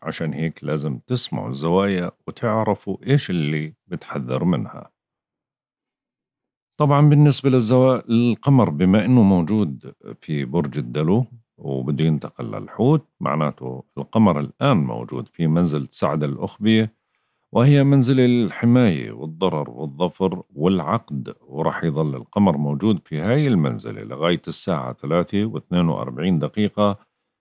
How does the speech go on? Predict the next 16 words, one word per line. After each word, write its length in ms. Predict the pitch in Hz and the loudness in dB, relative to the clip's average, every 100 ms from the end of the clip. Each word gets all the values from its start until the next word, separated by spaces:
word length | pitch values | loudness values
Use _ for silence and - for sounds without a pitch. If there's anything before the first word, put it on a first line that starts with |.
| _ | _
من 260 | 82 123 160 | 4 6 6
صباح 460 | 131 71 62 53 - | 2 -4 -6 -6 -10
اليوم 340 | 55 85 80 | -6 -4 -4
الخميس، 560 | - 90 104 135 - 107 | -6 -2 2 2 0 0
لينتقل 600 | 120 151 135 - 123 117 | 2 2 0 -2 0 0
القمر 400 | - 131 131 113 | 0 0 2 2
بعدها 440 | 104 117 123 110 | 2 2 0 0
إلى 140 | 110 | 2
منزلة 360 | 113 120 104 98 110 | 4 2 0 -4 0
المقدم، 760 | 107 104 - 113 69 58 - - _ _ _ _ _ | 2 2 2 -2 0 -4 -8 -16 _ _ _ _ _
وهي 360 | 131 147 147 135 | 2 6 6 6
منزلة 440 | 131 127 113 117 | 6 4 4 2
للخير 640 | 113 98 78 - 104 104 92 | 4 2 0 -2 2 2 0
والثبات 720 | 76 - 85 80 101 98 - | -6 -4 -2 2 2 0 -2
والسلامة 840 | 80 - 90 85 90 80 76 73 - - | -6 -4 -2 0 2 2 0 -2 -6 -8
والمحبة. 840 | 65 87 78 - - 53 - - | -4 -2 -2 -4 -8 -14 -16 -20